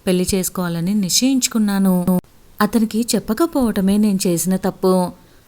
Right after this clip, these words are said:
అతనికి ఈ విషయం చెప్తే తప్పకుండా అబార్షన్ చేయించుకోమంటాడు.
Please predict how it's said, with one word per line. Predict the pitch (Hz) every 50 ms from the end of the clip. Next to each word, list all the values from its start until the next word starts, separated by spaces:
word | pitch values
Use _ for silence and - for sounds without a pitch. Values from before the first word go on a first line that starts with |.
| _ 196
అతనికి | 196 190 196 185 175 175 202
ఈ | 208 202 185
విషయం | 175 180 - - 254 262
చెప్తే | 254 247 220 214 - - 202 202 208 208 - - - - - _ _ 247
తప్పకుండా | 233 240 - 339 339 359 330 277 247 233
అబార్షన్ | 196 170 208 254 247 277 285 269 254 247
చేయించుకోమంటాడు. | 220 202 190 190 - - 190 190 185 185 180 175 180 170 170 180 180 180 180 175